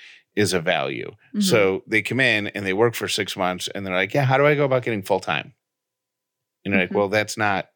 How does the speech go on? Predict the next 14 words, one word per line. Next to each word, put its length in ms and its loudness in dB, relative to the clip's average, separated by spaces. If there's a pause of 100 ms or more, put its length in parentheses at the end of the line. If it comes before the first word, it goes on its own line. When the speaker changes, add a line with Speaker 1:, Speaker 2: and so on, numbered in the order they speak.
Speaker 1:
we 120 -10
don't 140 -4
have 140 -6
full 180 -8
time." 240 -6
You 100 -6
know, 200 -2
like, 220 -6 (300)
"Well, 140 2
I've 120 -6
been 180 0
here 160 4
six 320 -2
months." 440 -8